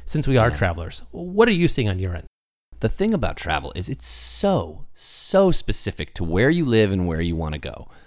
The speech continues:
Speaker 2: So everything I'm about to mention is tailored to where I wanna go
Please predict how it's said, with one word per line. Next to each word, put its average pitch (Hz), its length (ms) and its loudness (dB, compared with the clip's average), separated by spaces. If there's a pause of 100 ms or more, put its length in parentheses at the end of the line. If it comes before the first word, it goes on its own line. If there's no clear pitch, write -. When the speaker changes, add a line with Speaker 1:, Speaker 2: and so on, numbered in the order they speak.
Speaker 2:
So - 140 -2
everything 226 440 2
I'm 151 120 4
about 107 400 0
to - 80 -2
mention 82 480 -4 (320)
is 113 360 2 (320)
tailored 185 440 2
to 110 240 4
where 85 280 2
I 117 200 10
wanna 214 260 0
go 101 340 4